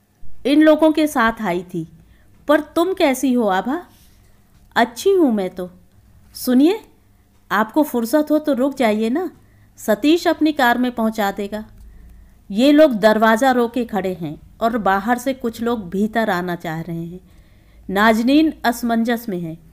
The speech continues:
"क्यों नहीं नाज, तुम रुको, बस अकेले अभी कुछ दिन कहीं मत जाना।" "धन्यवाद जॉर्ज, कल मिलेंगे।" "बॉब, लिंडा, कॉफ़ी के लिए शुक्रिया। आभा सुंदर दिख रही है आज।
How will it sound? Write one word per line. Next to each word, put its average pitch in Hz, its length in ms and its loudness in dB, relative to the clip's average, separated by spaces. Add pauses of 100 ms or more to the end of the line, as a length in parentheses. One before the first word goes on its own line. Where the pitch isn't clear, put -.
(880)
"क्यों 370 180 4
नहीं 302 240 4
नाज, 233 260 -2 (320)
तुम 240 140 -2
रुको, 233 380 -4 (440)
बस 269 380 0
अकेले 233 420 0
अभी 277 200 2
कुछ 247 240 -6
दिन 262 180 -2
कहीं 233 300 -2
मत 196 160 -2
जाना।" 165 420 -10 (880)
"धन्यवाद 285 640 4
जॉर्ज, 214 400 -2 (260)
कल 214 180 2
मिलेंगे।" 170 460 -4 (760)
"बॉब, 233 380 4
लिंडा, 247 440 0 (300)
कॉफ़ी 208 320 -2
के 240 140 -6
लिए 233 180 -4
शुक्रिया। 190 580 -8 (960)
आभा 233 340 2
सुंदर 269 420 2
दिख 226 220 -4
रही 196 260 -2
है 170 140 -4
आज। 160 280 -10